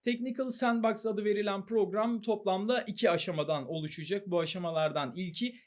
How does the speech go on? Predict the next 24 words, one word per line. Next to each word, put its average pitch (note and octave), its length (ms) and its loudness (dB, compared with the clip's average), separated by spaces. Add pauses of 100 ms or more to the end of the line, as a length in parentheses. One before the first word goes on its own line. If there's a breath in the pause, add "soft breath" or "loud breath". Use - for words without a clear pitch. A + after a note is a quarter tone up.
eğitim F3+ 480 4
aşaması C3 500 -4
olacak, B2+ 420 -2 (180 loud breath)
diğeri E3+ 220 2
ise G#3 420 -2
pilot F3 320 0
aşama B2+ 380 -4
olarak F3 460 2 (300 soft breath)
belirlendi. D3 760 2 (360 soft breath)
Çalışmalar A#3 680 2
başladıktan G3+ 600 2
sonra D#3 340 -2
kaydedilen E3+ 600 0
aşamalar F3 720 2
daha E3 220 2
sonra D3 340 -2
ilerleyen D3 540 2
süreçlerde A#2+ 720 -4
de F#3+ 160 0 (220 loud breath)
özel D#3+ 380 2
ve B2 100 -2
kamu E3 240 -2
sektörü C3 460 -4
paydaşlarıyla D#3+ 920 0